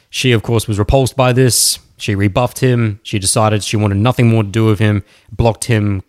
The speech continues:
cold on everything. And this sent him into a spiral of neediness, entitlement as well,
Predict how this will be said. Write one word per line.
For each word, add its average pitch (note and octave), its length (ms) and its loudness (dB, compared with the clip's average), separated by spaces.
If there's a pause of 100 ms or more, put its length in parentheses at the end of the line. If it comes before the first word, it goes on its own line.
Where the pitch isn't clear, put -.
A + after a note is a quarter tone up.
(160)
cold G#2 520 0
on G2+ 240 -2
everything. F#2+ 520 -8 (720)
And G#2 220 -4
this G#3 180 2
sent D3 460 0
him C3 180 -2
into A#2 360 -4
a G2+ 160 -6
spiral A#2+ 880 -2
of G#2 80 -2
neediness, G2 720 0 (220)
entitlement G#2 840 -6
as F2+ 120 -8
well, G2 440 -8